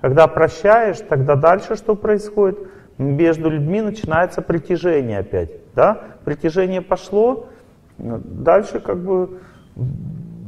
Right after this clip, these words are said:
вы, вы же сами сказали, я как бы перестал на него обращать внимание. Он, у женщины, мужчина не может без, жить без любви. Видите, вон девушка говорит, три мужика у неё, один меньше другого, и все хотят любви.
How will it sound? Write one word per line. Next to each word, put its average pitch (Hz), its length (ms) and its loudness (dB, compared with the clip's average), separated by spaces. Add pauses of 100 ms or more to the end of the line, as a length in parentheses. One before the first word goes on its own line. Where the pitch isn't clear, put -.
(160)
вы, 240 340 -2
вы 165 300 -4
же 220 80 -2
сами 214 300 -2
сказали, 160 520 0
я 160 160 2
как 160 200 -2
бы 160 160 -4
перестал 170 480 0
на 208 80 -4
него 160 120 -2
обращать 160 480 -4
внимание. 110 460 -4
Он, 143 300 -6
у 131 120 -6
женщины, 180 480 -6
мужчина 165 420 -6
не 156 100 -4
может 170 340 -2
без, 120 120 -6
жить 123 240 -2
без 117 220 -2
любви. 117 560 -6 (160)
Видите, 170 280 -4
вон 127 240 -2
девушка 117 380 -2
говорит, 110 300 -2 (840)
три 156 220 0
мужика 151 420 2
у 165 120 2
неё, 113 520 -4 (380)
один 135 320 -4
меньше 143 280 -4
другого, 147 520 0
и 117 100 -2
все 160 300 -2
хотят 147 520 -2
любви. 107 720 -6